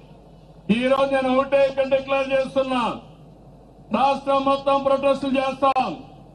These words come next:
రేపు మమ్మల్ని అరెస్ట్ చేయండి, మేము ఎక్కడికి పారిపోం, ఇక్కడే ఉంటాం, మీ పోలీస్ స్టేషన్ లో ఉంటాం.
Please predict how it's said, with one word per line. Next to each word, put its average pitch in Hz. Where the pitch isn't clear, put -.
రేపు 269
మమ్మల్ని 254
అరెస్ట్ 277
చేయండి, 277
మేము 269
ఎక్కడికి 269
పారిపోం, 269
ఇక్కడే 277
ఉంటాం, 277
మీ 277
పోలీస్ 294
స్టేషన్ 277
లో 277
ఉంటాం. 277